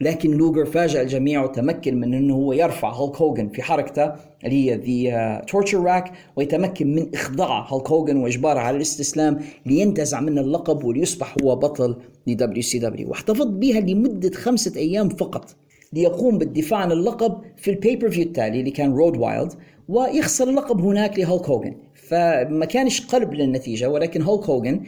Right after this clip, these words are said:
اللي خسر لقبه كان عنده ريماتش أو حقه في مباراة إعادة طلبها في البيبر فيو، وتمكن من أن هو يفوز على لكس لوغر ويعيد اللقب إلى حيازته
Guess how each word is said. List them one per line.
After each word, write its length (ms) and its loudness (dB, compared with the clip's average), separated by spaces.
اللي 140 -2
خسر 420 0
لقبه 360 0
كان 220 -2
عنده 360 0
ريماتش 640 0
أو 60 -4
حقه 360 -4
في 340 0
مباراة 420 0
إعادة 400 -2
طلبها 420 2
في 280 0
البيبر 400 0
فيو، 260 -2
وتمكن 540 0
من 120 0
أن 140 2
هو 260 2
يفوز 440 0
على 360 -2
لكس 240 -4
لوغر 300 2
ويعيد 480 0
اللقب 400 -2
إلى 360 -2
حيازته 800 -2